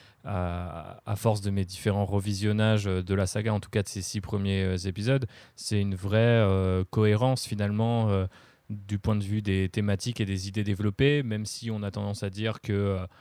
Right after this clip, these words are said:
notamment la prélogie est beaucoup plus politique et s'embarrasse de pas mal de choses qui, euh, euh, peuvent paraître ennuyeuses, comme des débats au Sénat. Ces débats-là, euh,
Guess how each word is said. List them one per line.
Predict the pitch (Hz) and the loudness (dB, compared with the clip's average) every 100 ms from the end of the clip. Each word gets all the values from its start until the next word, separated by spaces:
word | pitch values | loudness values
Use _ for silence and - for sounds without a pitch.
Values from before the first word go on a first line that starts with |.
| - _ _ | -20 _ _
notamment | 101 95 104 107 | -10 -6 -4 -4
la | 95 | -4
prélogie | - 101 98 107 110 | -4 -4 -2 -2 -2
est | |
beaucoup | 95 98 104 | -4 -8 -10
plus | - | -12
politique | 101 101 101 92 107 110 104 | -10 -6 -6 -6 -6 -6 -4
et | |
s'embarrasse | 95 101 95 92 98 104 | -8 -6 -2 0 0 -4
de | 92 | -6
pas | 87 - | -8 -6
mal | 98 101 95 | -4 -4 -4
de | 95 | -8
choses | - 104 101 | -4 -6 -6
qui, | - 98 95 90 | -10 -8 -6 -6
euh, | 87 - _ _ - | -8 -14 _ _ -12
euh, | 92 87 85 82 | -10 -8 -10 -6
peuvent | - 101 92 | -2 -2 -2
paraître | - 92 98 - 95 | -4 -4 -4 -6 -8
ennuyeuses, | 92 98 104 104 - | -6 -4 -2 -2 -4
comme | 95 | -8
des | 90 | -8
débats | 90 92 98 | -8 -6 -6
au | 92 | -6
Sénat. | - 98 113 135 - _ _ - | -6 -2 -2 -2 -6 _ _ -20
Ces | - - - 113 110 110 104 104 101 | -12 -10 -6 -4 -2 -2 -2 -4 -6
débats-là, | 95 98 104 101 113 127 131 | -6 -4 -2 0 2 2 2
euh, | 110 101 98 95 95 95 | 2 0 0 -2 -4 -6